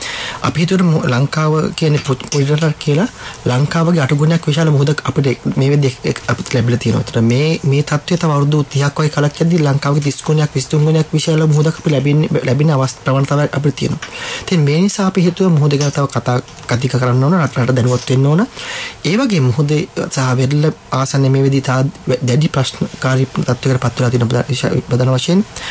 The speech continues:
දේවල් කර්මාන්තයෙන් වෙන ප්‍රශ්න, ඊට අමතරව මුහුදු කාදරයෙන් වෙන ප්‍රශ්න, ඒ වගේම මුහුදු වෙරළේ සහ මුහුදේ සිදු, සිදුවන දූෂණ තත්ත්වයන්. ඒතර මේ සියල්ලගේම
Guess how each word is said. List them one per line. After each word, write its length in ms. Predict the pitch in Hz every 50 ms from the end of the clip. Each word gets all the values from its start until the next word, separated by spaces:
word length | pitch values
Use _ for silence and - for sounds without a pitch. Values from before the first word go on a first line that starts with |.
| - - -
දේවල් 220 | - 135 127 127
කර්මාන්තයෙන් 560 | 123 - 127 131 131 135 131 127 127 135 127
වෙන 160 | 127 131 135 131
ප්‍රශ්න, 400 | - - 147 143 - 196 202 214 190 - -
ඊට 160 | - 143 -
අමතරව 400 | 131 127 135 123 147 143 165 208 254 254 - - - - - -
මුහුදු 320 | - 135 135 147 147 143
කාදරයෙන් 500 | - - 123 117 117 123 127 135 135 143
වෙන 160 | 143 147 147 151
ප්‍රශ්න, 320 | - 165 156 - - 208
ඒ 140 | 185 156 147
වගේම 320 | 147 139 170 170 196 202 190 185 -
මුහුදු 260 | 156 147 151 147 143
වෙරළේ 340 | 147 143 139 147 160 160 160 160
සහ 240 | - - - 156 151
මුහුදේ 280 | 151 151 147 147 147 151
සිදු, 180 | 147 - 165 170
සිදුවන 380 | - - 156 160 190 196 170 139
දූෂණ 320 | 139 147 143 170 165 151
තත්ත්වයන්. 340 | 127 110 - - - - - - - - - - - - - -
ඒතර 240 | - - - - 156
මේ 340 | 147 123 123 147 185 220 233 - - - - -
සියල්ලගේම 720 | - 185 180 175 180 185 185 185 175 180 196 190 190 185